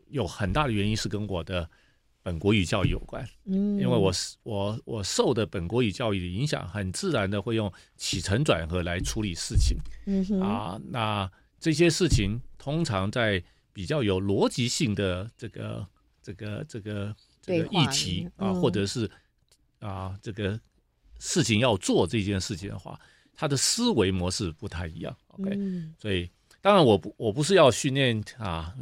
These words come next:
Speaker 1: 认为所有人都应该就像，啊，这样子，像是一个训练有素的狗，哈，
Speaker 2: <laughs>
Speaker 1: 爱因斯坦说的话。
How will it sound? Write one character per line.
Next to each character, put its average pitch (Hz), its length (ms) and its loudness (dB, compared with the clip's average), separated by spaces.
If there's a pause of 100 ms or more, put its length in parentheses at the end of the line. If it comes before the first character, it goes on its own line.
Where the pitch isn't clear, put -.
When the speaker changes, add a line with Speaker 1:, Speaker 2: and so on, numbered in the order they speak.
Speaker 1:
认 123 180 -2
为 110 140 2
所 110 220 0
有 117 60 4
人 92 220 2
都 107 180 2
应 104 120 0
该 104 180 4
就 104 180 -4
像， 92 300 -2 (280)
啊， 85 280 -14
这 123 100 -6
样 101 100 -2
子， 92 120 -6
像 110 240 -4
是 101 120 -6
一 98 40 -4
个 98 80 0
训 131 220 2
练 120 160 6
有 87 180 4
素 147 220 0
的 92 120 2
狗， 104 200 -4
哈， 98 300 -10
Speaker 2:
<laughs> - 40 -10
Speaker 1:
爱 107 160 0
因 110 80 0
斯 90 80 -2
坦 87 160 0
说 107 180 -2
的 98 80 -4
话。 - 240 -10